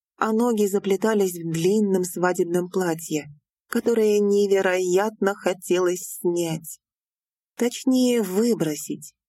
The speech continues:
сжечь, разрезать ножом на лоскуты. «Я хочу снять его». «Кого?»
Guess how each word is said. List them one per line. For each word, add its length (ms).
сжечь, 800
разрезать 680
ножом 560
на 100
лоскуты. 760
«Я 380
хочу 360
снять 460
его». 340
«Кого?» 420